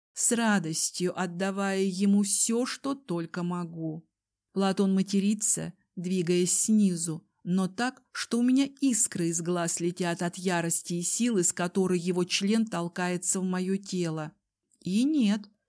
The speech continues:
это не похоже на моё самодовольное «я буду сверху». Это похоже на курпатовское безмолвное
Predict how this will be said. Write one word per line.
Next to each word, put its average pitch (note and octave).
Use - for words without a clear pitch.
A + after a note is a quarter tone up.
это D3
не F3
похоже B3
на B3+
моё G#3+
самодовольное F3+
«я A#3+
буду G3
сверху». E3+
Это G3+
похоже E3+
на E3
курпатовское F#3
безмолвное B3